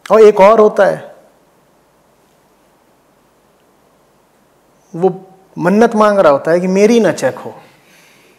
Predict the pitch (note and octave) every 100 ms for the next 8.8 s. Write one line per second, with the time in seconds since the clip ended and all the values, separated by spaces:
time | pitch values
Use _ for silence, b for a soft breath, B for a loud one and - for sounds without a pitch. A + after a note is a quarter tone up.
0 | - G#3 G#3 A3 G#3+ G#3+ E3+ D3 B2 A2+
1 | G#2+ - _ _ _ _ _ _ _ _
2 | _ _ _ _ _ _ b b G3 G3
3 | G3 B3 A#3 A#3 A3+ C4 C4 - - -
4 | _ _ _ C#3 C3 G3 A3+ G#3+ A#3+ A#3+
5 | C4 C4 - - A3 A3 - G#3+ G#3+ A#3+
6 | A#3+ A#3+ A#3+ A#3+ B3 B3 C4 C4+ C#4 G#3
7 | G#3+ F#3+ G3+ A3+ G#3+ A3+ A3+ F#3+ E3+ A3+
8 | - F3 D3+ C3 - A2 - -